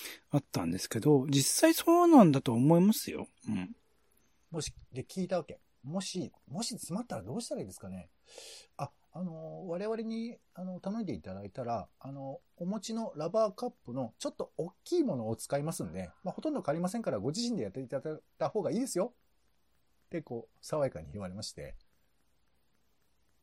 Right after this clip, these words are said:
Speaker 2: あ、俺ラバーカップ買ってよかったなって思いました。
Speaker 1: 仲良くしてください、ラバーカップと。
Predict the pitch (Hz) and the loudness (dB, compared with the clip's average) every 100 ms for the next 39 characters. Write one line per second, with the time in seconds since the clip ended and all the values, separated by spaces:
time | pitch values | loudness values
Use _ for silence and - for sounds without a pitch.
0 | _ _ - - _ _ _ _ - 85 | _ _ -20 -20 _ _ _ _ -18 -14
1 | 85 82 92 113 131 - - - 113 139 | -12 -8 -6 -4 -6 -8 -14 -8 -6 -6
2 | - 139 175 - _ - _ _ _ _ | -8 -6 -6 -6 _ -20 _ _ _ _
3 | _ _ 90 82 69 - - - - _ | _ _ -14 -12 -14 -14 2 2 2 _
4 | _ _ _ _ _ _ 160 143 131 - | _ _ _ _ _ _ 4 6 6 6
5 | - 127 120 185 160 90 92 - 82 - | 2 2 2 0 0 0 0 -2 -8 -12
6 | - - | -12 -14